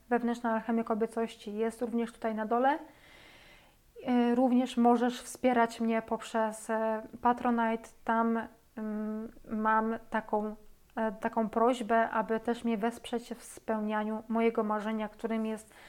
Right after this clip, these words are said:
napisanie i wydanie książki. Dziękuję ogromnie, y, że ze mną jesteś, że, mm, że też mnie wspierasz tym swoim udziałem.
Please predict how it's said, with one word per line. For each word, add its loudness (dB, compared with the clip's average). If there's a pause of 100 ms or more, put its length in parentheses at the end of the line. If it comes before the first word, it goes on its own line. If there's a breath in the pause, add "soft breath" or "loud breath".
(160 loud breath)
napisanie -2
i -8
wydanie -2
książki. -10 (1600 loud breath)
Dziękuję 6
ogromnie, 6 (540)
y, -2
że 0
ze 2
mną 6
jesteś, 2 (140)
że, 4 (640)
mm, 0 (800)
że 0
też -2
mnie 2
wspierasz 2
tym -4
swoim -2
udziałem. 6